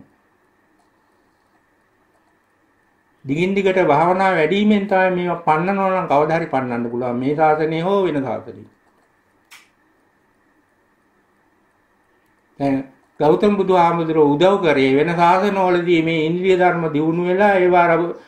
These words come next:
චෛතසික මට්ටමට පිටිපස්ස රිවර්ස් වෙච්ච අයට තමයි. සමහර විට ඒ අය හුඟක්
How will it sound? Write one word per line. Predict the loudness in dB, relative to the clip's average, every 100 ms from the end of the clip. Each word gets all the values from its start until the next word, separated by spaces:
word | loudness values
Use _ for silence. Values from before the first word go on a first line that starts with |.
| _
චෛතසික | 0 0 0 -2 -2
මට්ටමට | -2 -4 -4 -2 -2
පිටිපස්ස | -2 -2 -2 -2 -2 -2
රිවර්ස් | -2 -2 -2
වෙච්ච | -4 -2 0
අයට | 0 0
තමයි. | -2 -4 -4 -6 -12 -20 _ _ _ _ _ _ _ _ _ _ _ _ _ -4
සමහර | -2 0 -2
විට | -2
ඒ | -2 -2
අය | -4
හුඟක් | -6 -6 -6 -8